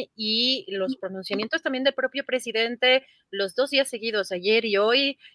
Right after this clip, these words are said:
Pues, eh, señalamientos fuertes contra la Corte. El día de ayer incluso dijo que no veía la posibilidad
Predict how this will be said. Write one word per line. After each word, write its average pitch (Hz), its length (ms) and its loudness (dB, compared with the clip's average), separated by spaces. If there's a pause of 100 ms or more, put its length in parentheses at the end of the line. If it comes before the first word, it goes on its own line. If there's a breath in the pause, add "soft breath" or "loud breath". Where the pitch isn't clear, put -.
(160)
Pues, 196 280 -6
eh, 175 340 -6
señalamientos 180 600 -4
fuertes 220 340 -2
contra 175 300 -6
la 170 120 2
Corte. 302 380 4
El 311 120 2
día 285 160 4
de 294 60 6
ayer 262 280 4
incluso 254 380 -6
dijo 247 240 -4
que 202 120 -8
no 190 200 -2
veía 202 240 -2
la 202 80 -2
posibilidad 190 720 4